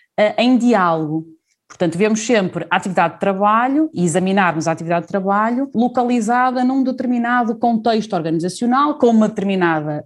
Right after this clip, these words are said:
eh, estruturação, com um conjunto de dinâmicas, eh, organizacionais particulares. E este diálogo é absolutamente, eh,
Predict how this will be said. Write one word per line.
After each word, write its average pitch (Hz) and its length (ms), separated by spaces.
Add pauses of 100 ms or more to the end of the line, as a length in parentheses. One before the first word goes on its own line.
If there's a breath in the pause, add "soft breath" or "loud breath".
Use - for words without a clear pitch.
eh, 151 100
estruturação, 226 880
com 214 460 (300 loud breath)
um 214 160
conjunto 214 680
de 202 100
dinâmicas, 208 880
eh, 185 300
organizacionais 196 880
particulares. 156 600 (320 loud breath)
E 220 120
este 254 200
diálogo 240 600
é 220 100
absolutamente, 214 840 (280)
eh, 175 340